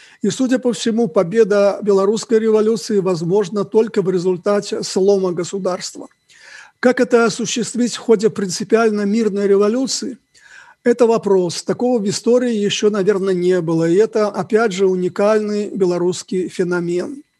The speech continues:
За эти месяцы после, э, выборов в противостоянии с революцией произошел дефолт государственных функций.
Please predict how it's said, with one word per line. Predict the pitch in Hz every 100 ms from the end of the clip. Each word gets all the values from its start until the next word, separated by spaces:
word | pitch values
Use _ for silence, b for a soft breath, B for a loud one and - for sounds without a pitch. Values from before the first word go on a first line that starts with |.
| B B B B B B B B _
За | 175 247
эти | 285 262
месяцы | 254 269 254 - 196
после, | 240 233 - 220
э, | 208 208 214 220 208
выборов | 190 254 233 233 220 220 - -
в |
противостоянии | - 202 208 202 - 220 226 208 202
с | 190 196
революцией | 196 190 208 247 208 240 226 226
произошел | 196 180 180 - 214 208
дефолт | 151 190 185 208 214 226 220 170
государственных | 185 - 170 185 185 - 196 190 -
функций. | 220 190 185 - 330